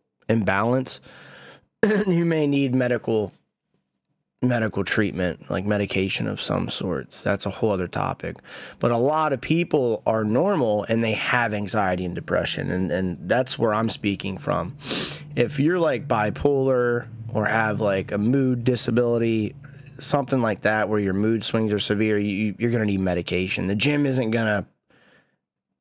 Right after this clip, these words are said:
isn't gonna fix this, okay? There's, there's a chemical imbalance in, in the brain,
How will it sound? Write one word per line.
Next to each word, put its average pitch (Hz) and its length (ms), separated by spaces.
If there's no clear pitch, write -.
isn't 143 260
gonna 117 160
fix - 380
this, 90 240
okay? 104 300
There's, 107 240
there's 110 200
a 110 60
chemical 123 420
imbalance 107 520
in, 104 260
in 101 240
the 92 80
brain, 147 520